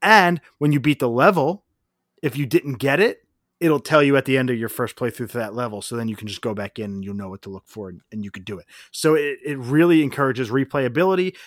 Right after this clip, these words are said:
exploration. Again, it's a Kirby game. For me, where I think it shines is it's a great twenty or thirty minute game. It's a great, "Oh, I have this thing. I only have a half hour to do whatever.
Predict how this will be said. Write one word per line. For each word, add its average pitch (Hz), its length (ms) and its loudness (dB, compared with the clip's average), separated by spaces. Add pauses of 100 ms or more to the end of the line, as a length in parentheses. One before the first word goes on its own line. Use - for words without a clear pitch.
(140)
exploration. 165 960 -2 (1200)
Again, 151 360 2 (440)
it's 160 200 -2
a - 40 -2
Kirby 139 340 -2
game. 98 260 -16 (120)
For 160 200 -2
me, 165 440 0 (380)
where 147 160 6
I 139 80 4
think 165 320 -4
it 208 100 -2
shines 127 680 0 (420)
is 139 160 -2
it's 147 160 -2
a - 60 0
great 143 420 -2
twenty 156 400 -4
or 151 80 -2
thirty 131 320 -6
minute 110 240 -8
game. 82 240 -20 (440)
It's - 180 -4
a 151 60 0
great, 147 420 0 (100)
"Oh, 127 360 -4 (200)
I 135 100 -2
have 143 220 2
this 147 200 -2
thing. 156 480 -2
I 127 100 -6
only 135 160 -2
have 131 80 -4
a 127 60 -2
half 139 300 -4
hour 139 280 2
to 127 80 -4
do 131 200 -4
whatever. 147 460 -2